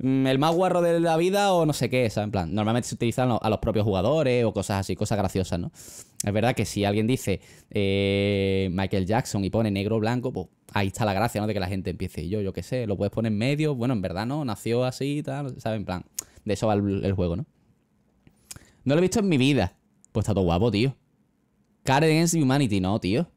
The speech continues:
¿No sabéis lo que es? <laughs> ¿Cuánto tiempo lleva dándole a los canutos?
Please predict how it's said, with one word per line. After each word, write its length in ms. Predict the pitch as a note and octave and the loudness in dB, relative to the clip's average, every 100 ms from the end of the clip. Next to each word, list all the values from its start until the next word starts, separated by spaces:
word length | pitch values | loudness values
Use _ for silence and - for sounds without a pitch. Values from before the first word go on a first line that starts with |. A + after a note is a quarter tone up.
| _ _ _ _ _ _ | _ _ _ _ _ _
¿No 140 | G#2+ G2+ | -6 -4
sabéis 260 | G#2+ A2 | 0 2
lo 80 | B2 | 2
que 140 | A#2+ D#3 | 2 0
es? 100 | - _ _ _ _ _ _ _ _ _ _ _ _ _ _ _ _ _ - | -2 _ _ _ _ _ _ _ _ _ _ _ _ _ _ _ _ _ -4
<laughs> 120 | C5+ | 2
¿Cuánto 280 | D4 - E3+ | 2 2 0
tiempo 320 | - D#3 - | -2 -2 0
lleva 140 | C3+ | 2
dándole 220 | B2 A#2 A2+ | 2 2 0
a 40 | |
los 100 | G#2+ | 0
canutos? 300 | G#2+ F#2+ | -2 -4